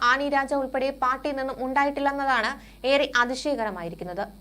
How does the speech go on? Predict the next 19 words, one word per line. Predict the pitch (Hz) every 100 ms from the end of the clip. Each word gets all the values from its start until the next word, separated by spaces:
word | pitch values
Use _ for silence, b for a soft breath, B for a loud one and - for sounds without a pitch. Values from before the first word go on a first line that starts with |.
| - - B B -
ദുരന്തത്തിന്റെ | 269 381 403 427 392
ദൃശ്യങ്ങൾ | 381 349 392 359 370
ഹൃദയഭേദകമാണെന്ന് | 311 349 359 359 349 349 330 320 330 339
സംഭവസ്ഥലം | 311 302 339 330 330
സന്ദർശിച്ച | 330 294 302 302 320
ശേഷം | 311 302 302 240
രാഹുൽ | 262 277 302
ഗാന്ധി | 302 294 285
Facebook | 285 262 262 302
പോസ്റ്റിലൂടെ | 302 240 - 214 185
പറഞ്ഞു, | 165 175 196 - - B B B -
"ഈ | 254 -
ദുഷ്കരമായ | 214 226 - 247 247 247
സമയങ്ങളിൽ | 254 247 240 240 240 294 B B -
ഞാനും | 277 311 349
പ്രിയങ്കയും | 320 339 330 330 294
വയനാട്ടിലെ | 302 311 320
ജനങ്ങൾക്കൊപ്പമാണ് | 320 285 294 320 330 302 330 311 302 247
നിൽക്കുന്നത്. | 214 202 185 170